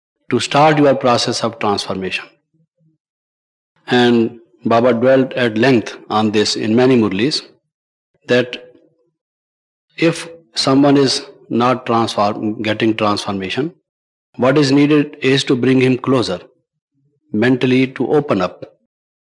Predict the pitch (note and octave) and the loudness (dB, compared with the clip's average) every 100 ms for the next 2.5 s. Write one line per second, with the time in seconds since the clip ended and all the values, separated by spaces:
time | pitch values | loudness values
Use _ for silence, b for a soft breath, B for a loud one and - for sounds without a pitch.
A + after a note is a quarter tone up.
0 | _ _ - - A#2+ A#2+ B2 C3 - - | _ _ -12 -4 0 2 2 2 -2 -12
1 | - _ _ - A2+ A#2 A#2+ B2 - C#3 | -18 _ _ -2 -2 2 2 2 0 -2
2 | - - - G2 - | -2 -2 -2 -6 -8